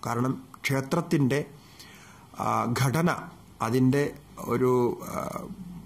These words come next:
മാപ്പ്, അതിൻ്റെ ഒരു രൂപം നമ്മൾ നോക്കുകയാണെങ്കിൽ, ക്ഷേത്രഘടന നോക്കുകയാണെങ്കിൽ അത് ശരീരത്തിൻ്റെ ഘടനയുമായിട്ട് ചേർത്താണ് പറയുന്നത്. അപ്പോൾ ആ ക്ഷേത്രവാസ്തു അനുസരിച്ചും നമുക്ക്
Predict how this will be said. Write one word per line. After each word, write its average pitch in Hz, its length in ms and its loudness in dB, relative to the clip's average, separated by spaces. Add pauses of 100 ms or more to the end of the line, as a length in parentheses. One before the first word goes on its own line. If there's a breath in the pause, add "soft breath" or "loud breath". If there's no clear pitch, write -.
(320)
മാപ്പ്, 123 460 0
അതിൻ്റെ 123 260 4
ഒരു 131 80 4
രൂപം 123 540 4 (180)
നമ്മൾ 113 180 4
നോക്കുകയാണെങ്കിൽ, 107 720 0 (100)
ക്ഷേത്രഘടന 123 880 -2
നോക്കുകയാണെങ്കിൽ 98 680 -6 (420 loud breath)
അത് 208 300 0 (680 loud breath)
ശരീരത്തിൻ്റെ 151 880 4
ഘടനയുമായിട്ട് 120 920 2
ചേർത്താണ് 113 600 -2
പറയുന്നത്. - 440 -8 (680 loud breath)
അപ്പോൾ - 440 -2 (500)
ആ 147 400 2
ക്ഷേത്രവാസ്തു 139 920 2
അനുസരിച്ചും 123 600 0 (300)
നമുക്ക് 104 380 -4